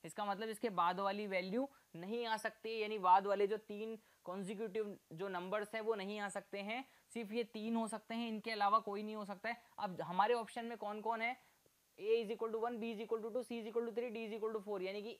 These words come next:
A की value पर A can not be equal to, A की value क्या नहीं हो सकती है? तो A की value one हो सकती है, देखो रख के देखा वन। A की value B is equal to two हो सकती है, हो सकती है। थ्री हो सकती है, हो सकती है।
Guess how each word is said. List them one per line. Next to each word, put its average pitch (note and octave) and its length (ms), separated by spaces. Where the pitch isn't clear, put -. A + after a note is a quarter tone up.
A A3+ 220
की C4+ 140
value A3+ 360
पर G#3+ 280
A A#3 220
can A3 220
not A3 240
be A#3 120
equal G#3+ 320
to, G#3 100
A F#3+ 220
की A#3 100
value G#3+ 280
क्या A#3 180
नहीं A3 380
हो A#3+ 140
सकती A3 360
है? F3 140
तो G#3+ 180
A F#3 120
की A#3 100
value A3+ 220
one A#3 120
हो A#3 80
सकती A#3+ 300
है, B3+ 120
देखो F3 180
रख F3+ 140
के G3+ 100
देखा F#3+ 220
वन। G#3+ 200
A F#3+ 140
की A3+ 120
value A#3 200
B A3 240
is A3 160
equal A#3 180
to A#3 60
two B3 180
हो A#3 100
सकती A3+ 280
है, A#3+ 140
हो D#3+ 80
सकती F3+ 360
है। G#3+ 100
थ्री G#3+ 160
हो A3+ 120
सकती A#3 240
है, A#3+ 60
हो G#3 80
सकती F3 220
है। C#3+ 40